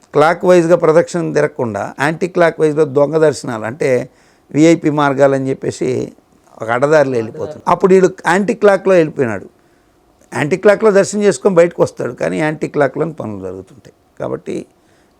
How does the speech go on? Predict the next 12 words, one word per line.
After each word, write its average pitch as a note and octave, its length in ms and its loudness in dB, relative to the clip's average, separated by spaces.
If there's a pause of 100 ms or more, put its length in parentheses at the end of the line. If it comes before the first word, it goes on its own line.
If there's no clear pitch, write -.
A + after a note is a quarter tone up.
(240)
క్లాక్ D#3+ 340 0
వైజ్ D#3 240 2
దర్శనం C3 440 -2
ఎప్పుడూ C#3+ 360 -8
మంచిదే, D#3+ 500 -10 (380)
సవ్యంగా A#2+ 480 -6
వెళ్తుంటారు. G#2 760 -18 (180)
ఇది C3+ 240 -6
దేవాలయానికి A2+ 720 -4
వెళ్ళి G#2+ 220 -16 (100)
దర్శనం A#2+ 380 -14
చేసుకొని D#3 480 -12